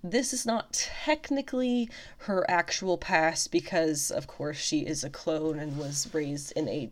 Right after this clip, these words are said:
tube, um, but she does continue to be a pilot. She does have those skills and use them through her comic book history, and she does work for North, North Star Airways when we first meet her in the comics. Also, she is not just a pilot, but she is a star mechanic,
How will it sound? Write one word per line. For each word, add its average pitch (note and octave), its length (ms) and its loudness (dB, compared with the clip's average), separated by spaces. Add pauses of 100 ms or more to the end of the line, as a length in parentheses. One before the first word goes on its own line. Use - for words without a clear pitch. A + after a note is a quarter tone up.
tube, A#3 440 4 (380)
um, F#3 340 6
but - 140 4
she G#3 160 2
does A#3 320 0
continue G3 520 -2
to F#3 120 -4
be D#3+ 140 4
a D#3+ 40 2
pilot. D3+ 400 2
She - 140 0
does D3+ 220 0
have C3+ 180 2
those D#3 200 0
skills D3+ 440 0
and D3+ 120 -2
use F#3 280 0
them E3+ 200 2
through G#3 340 -2
her F3 100 0
comic E3+ 340 -2
book - 140 -8
history, D3+ 560 0 (500)
and - 140 2
she - 80 0
does D#3+ 180 6
work F3+ 320 2
for F3 540 6
North, E3+ 440 0 (200)
North F#3 600 2
Star E3+ 560 4
Airways E3+ 680 4
when E3 260 0
we E3 80 0
first D#3 380 -2
meet D#3 160 0
her D#3 160 -2
in C#3 100 -4
the C3+ 100 -4
comics. C#3 540 -2 (540)
Also, A3+ 440 6
she - 280 2
is F#3 120 6
not G3+ 220 0
just F#3+ 260 2
a D3+ 60 4
pilot, G#3+ 560 2
but - 140 -4
she - 300 -2
is F#3 200 0
a D#3+ 240 4
star D#3+ 540 2
mechanic, F#3+ 680 0